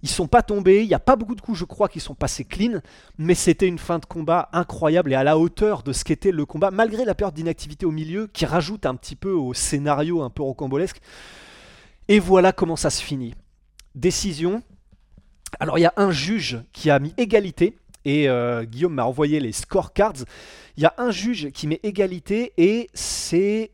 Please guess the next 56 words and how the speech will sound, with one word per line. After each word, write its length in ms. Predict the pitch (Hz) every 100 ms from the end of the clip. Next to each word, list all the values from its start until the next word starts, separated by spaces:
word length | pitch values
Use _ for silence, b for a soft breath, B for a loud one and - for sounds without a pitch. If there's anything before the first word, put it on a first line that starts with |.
| -
euh, 440 | 143 139 135 135 135 170
ils 100 | 175
mettent 260 | 165 -
celui 340 | - - 196 202
qui 120 | 175
met 100 | 156
égalité. 360 | 143 139 135
De 20 | 220
toute 160 | 220
façon, 100 | 247
ils 100 | 214
ont 60 | 180
tous 180 | 240 208
mis 120 | 202
dix-huit 500 | 175 202 - 214 -
le 80 | 151
premier 240 | 170 151
round. 160 | 139 131
C'était 160 | 220
une 80 | 214
telle 220 | - 220
domination 500 | 208 196 170 - 202
que 100 | -
tu 200 | 139 -
peux 140 | - 151
que 120 | 180
mettre 200 | 165 131
dix-huit, 420 | 156 - 208 190
voire 260 | 131 160 151
même, 220 | 190 143 b
ça 160 | - 156
aurait 100 | 143
pu 220 | - 220
être 160 | 175 170
un 80 | 135
dix-sept 420 | 151 - 170 -
selon 300 | 143 139 147
la 140 | 117
manière 320 | 120 139 151
dont 100 | 120
maintenant 500 | 123 147 160 - 175
la 120 | 139 135
notation 440 | 135 135 - 147
est 80 | 127
gérée. 300 | 123 143 196 B B B B B B B -
Mm, 500 | 156 160 156 156 160
et, 240 | 156 151 - -
et 160 | 196
en 140 | 196 165
gros, 200 | 143 202
ce 140 | -
round-là 320 | 131 170 185
qui 80 | 196
a 40 | 143
mis 80 | 139
égalité, 500 | 135 135 - 226